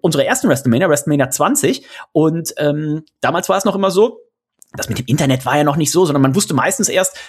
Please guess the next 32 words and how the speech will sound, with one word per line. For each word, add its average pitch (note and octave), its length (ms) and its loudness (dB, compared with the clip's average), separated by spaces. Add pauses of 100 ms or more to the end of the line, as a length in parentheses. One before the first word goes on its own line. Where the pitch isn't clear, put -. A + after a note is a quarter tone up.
während E3+ 220 2
WrestleMania E3 460 0
kam - 160 -4
irgendwann D#3 260 0
ein C3+ 60 -4
Trailer B3+ 360 0
und D#3 120 -2
da E3+ 100 2
wurde G3 160 2
dann G3 160 0
gezeigt, F#3+ 360 -2
wo F#3+ 100 0
ist G3 100 -2
nächstes C#4 300 -2
Jahr G#2+ 100 2
WrestleMania. G#2+ 480 0
Und F#3+ 80 -2
ich B2+ 60 -4
weiß C#3+ 100 2
noch, G#3+ 100 2
wir D3+ 80 0
saßen C#3+ 280 0
da, D3 160 2 (200)
es - 60 -20
war C3+ 200 -4
kurz - 200 -4
vor C#3+ 100 0
Main C3 200 2
Event A3+ 260 0
oder G#3 140 2
so G#3+ 100 2
gefühlt, A#3 380 0